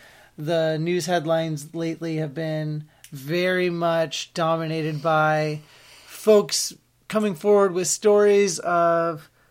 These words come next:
being, um, sexually harassed, sexually assaulted, raped, um,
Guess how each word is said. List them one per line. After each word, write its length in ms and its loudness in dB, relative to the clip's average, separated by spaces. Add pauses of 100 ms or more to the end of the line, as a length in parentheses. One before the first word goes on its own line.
(240)
being, 460 -6
um, 340 -8
sexually 380 -8
harassed, 500 2
sexually 360 -8
assaulted, 460 -4
raped, 460 0 (340)
um, 580 -4